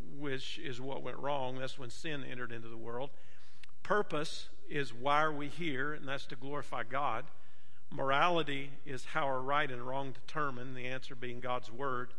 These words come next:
And then destiny, what happens to people when they die, uh, and what's the ultimate destination of, of people. Then we followed with the doctrines of general revelation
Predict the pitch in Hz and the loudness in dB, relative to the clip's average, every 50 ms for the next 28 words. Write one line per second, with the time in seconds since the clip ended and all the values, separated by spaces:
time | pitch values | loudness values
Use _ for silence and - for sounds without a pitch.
0 | - - - - - - - - - - 139 135 135 127 123 123 147 160 156 - | 0 0 0 0 0 0 0 0 0 0 0 0 0 0 0 2 2 2 2 2
1 | - 160 143 131 131 120 127 143 143 135 135 143 135 - - 139 123 - - - | 0 0 0 0 0 0 0 0 0 0 0 0 0 0 0 0 0 0 0 0
2 | - - 143 131 - - 135 120 120 120 120 113 113 113 117 123 123 120 120 113 | 0 0 0 0 0 0 0 -2 -2 -2 -2 -2 -2 0 0 0 0 0 0 0
3 | 117 110 - - - - - - - - - - - - 120 120 120 - - 127 | 0 -2 0 0 0 0 0 0 0 0 0 0 -2 -2 -2 -2 -2 -2 -2 -2
4 | 127 123 117 120 127 131 127 127 - - 135 120 127 123 120 - - 135 123 - | -2 -2 -2 0 0 0 0 0 0 0 0 0 0 0 0 0 0 0 0 0
5 | - - - - - - - 147 120 123 120 - - 147 127 117 120 117 - - | 0 0 0 0 0 0 0 0 0 0 0 0 0 0 0 2 2 0 0 0
6 | 120 113 117 120 120 117 - - - - - 113 117 113 110 - - - - 143 | 0 -2 -2 -2 0 0 0 0 0 0 0 0 0 0 0 0 0 -2 0 0
7 | 123 - - - - - - - - - - - - - - - - - - 175 | 0 0 0 0 0 0 0 0 0 0 0 0 0 0 0 0 0 0 2 2
8 | 208 247 233 190 - - 202 190 196 185 160 147 147 143 143 147 151 143 147 143 | 2 2 2 2 2 2 2 2 4 4 2 2 2 0 0 0 0 0 2 2
9 | 139 135 - - - - - 143 127 151 143 160 175 175 - - 180 175 170 160 | 0 0 0 0 0 0 0 0 0 2 2 2 2 2 0 0 0 0 0 0
10 | 156 - - - - - - - - - - - 151 139 135 127 123 120 - - | 0 0 0 0 0 0 0 0 0 0 0 0 0 0 2 2 0 0 0 0
11 | - - - - 127 - 135 143 160 180 185 165 156 143 131 123 123 123 123 123 | 0 0 0 0 0 0 0 0 2 2 2 2 2 2 2 2 2 2 2 2
12 | 123 120 - 143 135 135 131 | 0 0 0 0 0 0 0